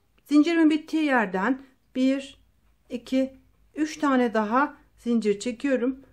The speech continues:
ve elimle tuttuğum noktaya batarak buraya bir tane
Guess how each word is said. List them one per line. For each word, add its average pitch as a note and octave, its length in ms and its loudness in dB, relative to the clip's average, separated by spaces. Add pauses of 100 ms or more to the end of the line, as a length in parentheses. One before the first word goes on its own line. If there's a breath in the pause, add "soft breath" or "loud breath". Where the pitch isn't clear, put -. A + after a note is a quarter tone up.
(380 soft breath)
ve A3 80 -4
elimle C4 300 2
tuttuğum C4 400 0
noktaya A3+ 420 -2
batarak G#3+ 640 -6 (720)
buraya G#3 360 -2
bir C4 240 -2
tane A3+ 480 -4